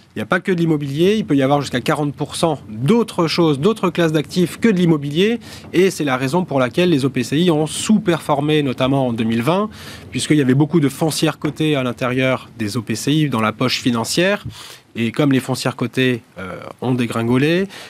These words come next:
les O P C I ont eu des performances négatives. Alors que sur des S C, des S C I ou des S C P I, on est généralement sur des purs produits immobiliers.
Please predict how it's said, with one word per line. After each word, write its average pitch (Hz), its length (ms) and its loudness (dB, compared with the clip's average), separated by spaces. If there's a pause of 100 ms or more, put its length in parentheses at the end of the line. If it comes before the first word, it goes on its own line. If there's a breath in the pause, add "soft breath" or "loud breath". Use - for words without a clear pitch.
(120)
les 160 280 2
O 151 40 -6
P 147 120 -6
C 147 160 -4
I 196 100 0
ont 165 140 0
eu 170 100 0
des 131 140 -2
performances 160 560 0
négatives. 147 580 0 (800 loud breath)
Alors 147 240 2
que 180 100 0
sur 208 240 -2
des 185 120 4
S 175 120 2
C, 170 320 2
des 143 140 0
S 135 120 0
C 143 160 -2
I 156 220 4
ou 139 100 2
des 113 240 -2
S 170 140 2
C - 200 -2
P 147 140 0
I, 190 160 4
on 156 120 2
est 143 100 0
généralement 135 480 2
sur 151 180 -4
des 131 320 -2 (400)
purs 196 380 2
produits 147 460 0
immobiliers. 123 460 0